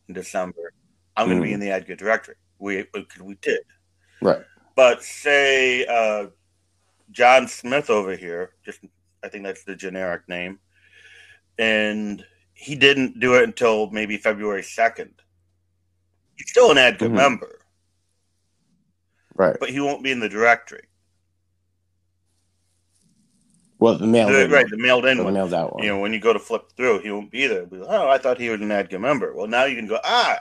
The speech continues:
Speaker 1: I'll go to the adga website, the new, the new one." And
Speaker 2: Mm-hmm.
Speaker 1: I'll search for him, and there he
Speaker 2: Yeah.
Speaker 1: is. So that's one of the things, uh, you'll be able to,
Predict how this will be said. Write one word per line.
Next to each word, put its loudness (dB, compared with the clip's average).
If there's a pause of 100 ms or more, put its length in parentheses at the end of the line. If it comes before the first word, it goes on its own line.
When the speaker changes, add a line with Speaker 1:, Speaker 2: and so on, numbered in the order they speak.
(120)
Speaker 1:
I'll -6
go -12
to -8 (540)
the -2
adga 0 (200)
website, -4
the -18
new, -14 (140)
the -14
new -14
one." -16 (880)
And -14 (480)
Speaker 2:
Mm-hmm. -4 (460)
Speaker 1:
I'll 0
search -8 (100)
for 0
him, -2
and -6
there 4
he 8
Speaker 2:
Yeah. 6
Speaker 1:
is. -10 (600)
So 6
that's 2
one -2
of 0
the -6
things, -6
uh, 4
you'll -4
be -6
able -4
to, -6